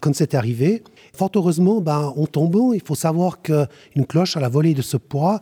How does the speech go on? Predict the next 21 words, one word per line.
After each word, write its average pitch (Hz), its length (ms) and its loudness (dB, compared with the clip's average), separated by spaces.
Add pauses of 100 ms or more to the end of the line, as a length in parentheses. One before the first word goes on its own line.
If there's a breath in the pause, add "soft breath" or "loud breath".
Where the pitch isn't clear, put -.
(360 loud breath)
c'est - 200 -2
une 139 100 4
inertie 190 640 2
d'entre 135 540 -2
trois 190 220 -2
et - 20 -4
quatre - 300 -6
tonnes, 123 320 -4
donc 117 320 -8
l'impact. 123 560 -8 (420 loud breath)
Et 143 80 0
heureusement, 165 380 2
le 208 80 0
plancher 180 400 0
était 151 180 -2
assez 139 280 0
épais, 160 420 0
ça - 160 -4
a 143 40 0
pu 139 160 -4
amortir 160 800 0